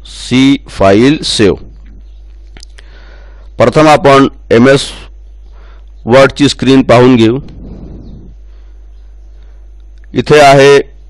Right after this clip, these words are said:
फाइल मेनू. फाइल मेनूच्या बाजू आहे होम टॅब किंवा होम मेनू, इन्सर्ट, डिझाइन, पेज लेआउट,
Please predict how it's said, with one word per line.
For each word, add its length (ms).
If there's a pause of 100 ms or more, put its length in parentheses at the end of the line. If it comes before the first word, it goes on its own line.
(320)
फाइल 480 (120)
मेनू. 340 (2750)
फाइल 300
मेनूच्या 400
बाजू 300
आहे 320 (340)
होम 480
टॅब 280 (100)
किंवा 260
होम 340
मेनू, 260 (840)
इन्सर्ट, 580 (720)
डिझाइन, 800
पेज 460
लेआउट, 560